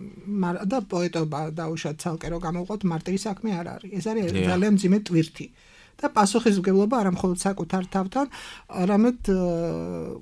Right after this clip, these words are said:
Speaker 1: ერთანაც, ასე რომ ვთქვათ, იმიტომ რომ ყველა დროსა და ეპოქაში პოეტს ჰქონდა თავისი ნიშა.
Speaker 2: კი. აი, თქვენ სანამ ამ კითხვას დასვანეთ, რაღაც თითქოს ეს პასუხი ვიცოდი, იქიდან გამომდინარე, რომ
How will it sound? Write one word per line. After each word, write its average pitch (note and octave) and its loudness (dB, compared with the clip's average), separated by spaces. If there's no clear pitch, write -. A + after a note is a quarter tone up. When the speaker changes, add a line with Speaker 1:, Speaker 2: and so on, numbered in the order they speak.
Speaker 1:
ერთანაც, F3 2
ასე E3+ -2
რომ E3 0
ვთქვათ, B3 -4
იმიტომ G3 2
რომ A#3+ 2
ყველა A3 4
დროსა G3 4
და A#3+ 2
ეპოქაში G3 0
პოეტს A#3 2
ჰქონდა G3 2
თავისი G3 2
ნიშა. F#3 4
Speaker 2:
კი. - -4
აი, A2 4
თქვენ G#2 2
სანამ F#2+ 2
ამ F2 0
კითხვას F2+ -4
დასვანეთ, G2+ -2
რაღაც F#2+ 2
თითქოს F#2+ -2
ეს F#2 0
პასუხი F2+ -2
ვიცოდი, F#2+ 2
იქიდან G2 4
გამომდინარე, G2 2
რომ B2 2